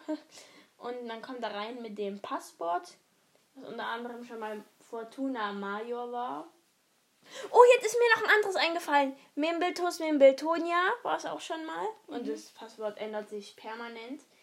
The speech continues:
Speaker 2: Jedes
Speaker 1: Äh, weil
Speaker 2: Schuljahr? Oder
Speaker 1: Nein,
Speaker 2: öfters?
Speaker 1: im Schuljahr öfter. Äh,
Speaker 2: Ach so.
Speaker 1: jedes Schuljahr ändert sich sowieso, aber im Schuljahr ändert sich das sehr oft.
Speaker 2: Oh Gott.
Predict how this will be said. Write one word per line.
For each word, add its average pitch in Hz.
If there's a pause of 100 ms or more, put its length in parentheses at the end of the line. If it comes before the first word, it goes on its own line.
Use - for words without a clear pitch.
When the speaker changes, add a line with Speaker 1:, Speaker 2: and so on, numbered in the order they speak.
(400)
Speaker 2:
Jedes 214
Speaker 1:
Äh, 214
weil 214
Speaker 2:
Schuljahr? 349 (600)
Oder 254
Speaker 1:
Nein, 202
Speaker 2:
öfters? 233
Speaker 1:
im 208
Schuljahr 269
öfter. 202 (180)
Äh, -
Speaker 2:
Ach 202
so. 196
Speaker 1:
jedes 202
Schuljahr 285
ändert 262
sich 247
sowieso, 214
aber 185
im 208
Schuljahr 214
ändert 196
sich 202
das 196
sehr 214
oft. 202 (100)
Speaker 2:
Oh 269
Gott. 247